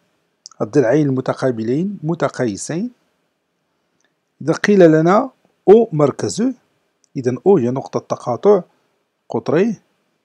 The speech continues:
إذا الآن حصلنا عليها، هي هذه النقطة أو. المستقيم المار من أو والموازي لأ بي يقطع الدي في نقطة إي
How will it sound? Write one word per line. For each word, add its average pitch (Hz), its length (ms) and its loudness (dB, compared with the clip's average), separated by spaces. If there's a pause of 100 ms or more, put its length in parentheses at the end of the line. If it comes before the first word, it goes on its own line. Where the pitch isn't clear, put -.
(1500)
إذا 123 120 -4
الآن 123 260 -6
حصلنا 113 440 -6
عليها، 95 580 -6 (380)
هي 98 260 -6
هذه 143 280 -8
النقطة - 480 -8 (160)
أو. 160 160 -4 (3250)
المستقيم 190 760 4
المار 151 560 10
من 143 280 0 (140)
أو 254 200 6 (440)
والموازي 165 1000 8
لأ 160 320 8
بي 165 380 2
يقطع 165 480 4
الدي 127 340 4
في 151 200 -2
نقطة 135 680 -2 (240)
إي 226 240 0